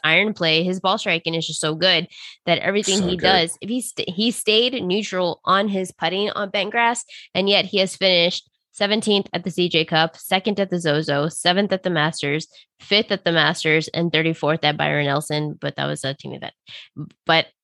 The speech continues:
Speaker 1: as of late, I mean, <laughs> he t-, in his last six starts, fifth, seventh cut,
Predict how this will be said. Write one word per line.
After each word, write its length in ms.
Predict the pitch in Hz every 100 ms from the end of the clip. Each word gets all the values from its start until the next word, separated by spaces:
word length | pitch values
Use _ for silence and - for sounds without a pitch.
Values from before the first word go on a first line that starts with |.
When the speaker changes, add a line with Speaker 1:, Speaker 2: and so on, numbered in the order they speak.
| -
Speaker 1:
as 240 | 151 156
of 220 | 180 180
late, 560 | 175 151 185 240 101 -
I 120 | 170 180
mean, 240 | 185 269
<laughs> 0 |
he 320 | 294 220 247
t-, 200 | - - - 214 - - 226
in 80 | 233
his 180 | 233 -
last 220 | 190 220
six 180 | 214 -
starts, 380 | 214 226 202 - _ - _ -
fifth, 260 | 233 185
seventh 540 | - - 214 208 175 - -
cut, 320 | 190 202